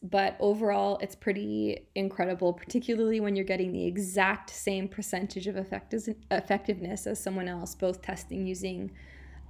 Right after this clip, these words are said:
um, yeah, using this tool. So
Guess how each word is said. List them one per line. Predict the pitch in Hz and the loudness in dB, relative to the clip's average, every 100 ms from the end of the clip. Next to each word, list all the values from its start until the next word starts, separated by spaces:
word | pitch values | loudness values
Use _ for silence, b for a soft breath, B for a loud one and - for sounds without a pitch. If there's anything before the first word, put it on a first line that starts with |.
| - | -8
um, | 185 98 - - - - | -6 -6 -6 -8 -8 -2
yeah, | 254 269 | 2 2
using | 202 202 202 | 2 2 0
this | 196 - | 0 -2
tool. | - 202 - | -2 -2 -2
So | - - 214 202 - | -4 2 4 4 -2